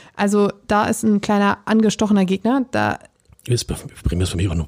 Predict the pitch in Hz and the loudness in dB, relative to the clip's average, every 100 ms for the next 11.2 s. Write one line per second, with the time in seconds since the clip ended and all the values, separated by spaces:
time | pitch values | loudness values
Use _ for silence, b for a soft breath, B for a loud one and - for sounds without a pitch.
0 | - 101 80 117 123 - 98 - 196 185 | -2 -2 2 4 2 0 -4 -2 0 -2
1 | - - 110 - - 92 - - 117 107 | -2 -2 -2 -2 -6 -8 -8 -8 -2 2
2 | 107 - 151 117 - - 131 127 107 - | 4 4 4 2 2 2 4 2 2 -2
3 | - - - - 127 - 117 107 - 170 | -8 -6 -4 -2 0 0 0 -2 -2 -2
4 | - 98 90 123 196 117 101 - - 107 | 2 2 2 0 0 0 0 -2 -2 0
5 | 107 104 107 - - 123 - 101 120 120 | 0 0 -2 -2 -2 -2 2 4 4 4
6 | 117 120 104 107 101 - 110 107 - 107 | 4 2 2 2 0 -2 -4 -4 -4 -2
7 | 98 - 110 110 101 104 113 - 104 - | -2 -4 -6 -4 -2 2 0 0 -4 -4
8 | - 127 135 95 117 104 110 B B B | -2 0 0 0 -2 0 0 B B B
9 | 92 - 95 - 120 - 123 139 104 85 | -6 -2 0 2 2 4 2 2 0 2
10 | 92 92 92 90 95 - 90 107 104 - | 2 2 2 4 2 0 -4 -2 -2 -2
11 | - 98 | -4 -4